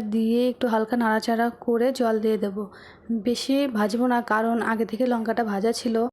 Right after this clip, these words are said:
পরিমাণ মতো জল দিয়ে এখন ঢাকা দিয়ে দেব। ঢাকা খুলেই নুন আর হলুদ দিয়ে একটুক্ষণ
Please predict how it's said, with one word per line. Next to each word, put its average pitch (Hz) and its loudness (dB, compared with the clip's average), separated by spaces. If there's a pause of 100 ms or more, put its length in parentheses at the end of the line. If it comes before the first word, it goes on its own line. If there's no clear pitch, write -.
(760)
পরিমাণ 254 2
মতো 247 2
জল 247 2 (160)
দিয়ে 240 2
এখন 262 0
ঢাকা 214 0
দিয়ে 240 2
দেব। 233 0 (100)
ঢাকা 202 -2
খুলেই 233 2 (520)
নুন 240 2
আর 240 2
হলুদ 220 0 (200)
দিয়ে 240 2 (120)
একটুক্ষণ 226 -2